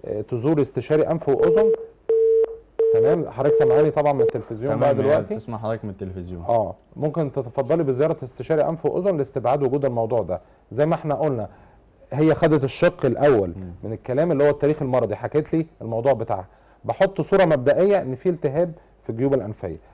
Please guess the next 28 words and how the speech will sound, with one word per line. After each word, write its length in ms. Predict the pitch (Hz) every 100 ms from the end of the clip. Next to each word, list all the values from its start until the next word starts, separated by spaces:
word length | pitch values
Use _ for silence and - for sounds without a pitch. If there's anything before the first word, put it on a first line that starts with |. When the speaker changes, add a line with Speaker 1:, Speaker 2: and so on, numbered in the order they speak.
| -
Speaker 1:
أتأكد 500 | 139 - 190 196 143
بالخطوة 420 | 120 - 180 143
التانية 280 | 127 147 120
اللي 100 | 120
هو 40 | 139
بالفحص، 480 | 120 - 202 -
عشان 220 | - - 120
كده 180 | 131
هي 80 | 135
لازم 240 | 135 143 139 - _ _
تبتدي 200 | - 135
تروح 220 | 147 131
لدكتور 380 | 120 101 - 127
يفحصها. 580 | 101 - 143 - 214 - _ _ _ _ -
ولو 520 | 139 185 240 208 - - -
شك 380 | - 190 190 131
في 80 |
الموضوع، 560 | 135 120 117 120 120 87 65 - -
في 120 | 120
موضوع 260 | 117 120
الجيوب 220 | 139 135 147
الأنفية، 540 | 107 117 160 170 233 - _ _ -
بيبتدي 600 | 131 135 - 175 190 190 - -
يشخص 640 | - 123 123 175 170 143 117
بوسائل 460 | 117 117 - 143 143
أخرى 280 | 151 147
مساعدة 500 | 110 110 147 147 160 160 - -
زي 380 | 104 139 131